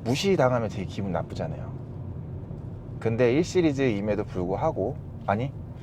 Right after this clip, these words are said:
일 시리즈도 그런 무시는 안 당할 수 있다 라는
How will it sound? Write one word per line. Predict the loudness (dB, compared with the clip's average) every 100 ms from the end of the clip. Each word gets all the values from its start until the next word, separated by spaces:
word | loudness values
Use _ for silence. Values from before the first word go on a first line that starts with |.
| -12 -12 -12 -6 4
일 | 4
시리즈도 | 4 4 4 6 6 8 8 8 8 6 0 -14 -14 -14 -14 -12 -12 -12 -8
그런 | 2 2 2
무시는 | -2 0
안 | 0 2
당할 | 0 0
수 | -6
있다 | -4 -4 -4 -6 -16 -18 -18 -18 -18 -18 -12 -4 -4 0
라는 | 2